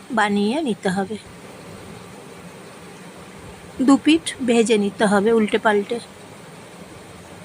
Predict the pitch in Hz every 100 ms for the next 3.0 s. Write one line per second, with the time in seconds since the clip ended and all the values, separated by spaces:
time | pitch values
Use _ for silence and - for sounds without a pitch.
0 | - - - - - - - - - -
1 | - 175 - - - - - - - -
2 | - - - - - - - - 247 254